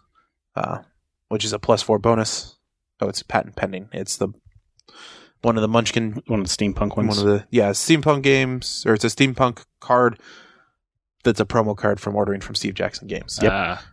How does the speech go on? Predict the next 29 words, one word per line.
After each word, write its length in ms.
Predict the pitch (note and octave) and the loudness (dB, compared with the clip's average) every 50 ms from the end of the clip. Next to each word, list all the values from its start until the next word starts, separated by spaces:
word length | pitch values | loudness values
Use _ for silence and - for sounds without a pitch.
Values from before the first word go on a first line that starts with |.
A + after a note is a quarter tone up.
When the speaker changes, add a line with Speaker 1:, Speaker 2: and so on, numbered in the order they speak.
| _ _ - | _ _ -4
Speaker 1:
Um, 500 | G#2+ A2 A2 A2+ A2+ A#2 A#2 A#2+ A#2+ A#2+ | -2 0 2 2 2 2 0 -2 -4 -4
I 180 | - - A2+ B2+ | -4 0 2 2
will 120 | C3+ B2+ - | 2 2 2
take 220 | - C#3 B2 - | 2 0 0 0
the 60 | - A2 | -4 -2
Helm 220 | - C3+ C3 B2+ | 0 2 2 2
of 140 | A#2 - - | 2 -2 -4
Courage, 600 | - - - F#3+ G3 G#3 G3 - - - - - - | -6 0 2 2 2 2 0 -6 -8 -10 -12 -6 -4
and 180 | B2+ C3 C3 B2 | -2 -2 0 -2
you 60 | B2 | -4
can 120 | - B2 | -4 -2
have 140 | A#2 A#2 A2 | -2 -2 -2
the 80 | - A2 | 0 4
Rat 180 | A#2+ A#2+ A2+ | 4 4 4
on 100 | A2 G#2+ | 4 0
a 40 | G#2 | -2
Stick, 320 | - - - - - - - - | -2 -2 -4 -6 -6 -18 -14 -12
Speaker 3:
Nah. 420 | - G2+ F#2 F#2 F2+ F2 E2+ - - - - _ _ _ | -12 -10 -8 -4 -2 -2 -2 -2 -6 -12 -16 _ _ _
Speaker 1:
which 300 | - G#2 G2+ - - - - | 2 2 4 4 2 -4 -2
Speaker 2:
Hey, 140 | - F#3 G#3 | 0 2 2
it's 80 | D3 A#2 | 4 2
Speaker 1:
you 80 | A2 | 2
Speaker 2:
better 180 | - B2+ C#3 D3 C#3 | 2 4 4 4 4
Speaker 1:
can 40 | D3+ D#3 | 4 4
Speaker 2:
than 40 | F3 F3 | 4 4
Speaker 1:
use. 120 | F3+ - | 4 4
Speaker 2:
nothing. 140 | D3 C3+ C#3 - - _ _ - _ _ _ _ - - - - - - - - _ _ _ - - - _ _ _ _ _ _ _ _ _ _ - - | 4 2 2 0 -6 _ _ -20 _ _ _ _ -18 -16 -16 -14 -16 -16 -20 -20 _ _ _ -20 -20 -20 _ _ _ _ _ _ _ _ _ _ -14 -12
Speaker 3:
I 120 | G2+ G2+ | -10 -8
suppose. 600 | G2 - B2 A2+ - B2+ E2+ E2+ E2+ E2 - - | -2 -2 -2 2 2 2 2 0 -4 -6 -8 -8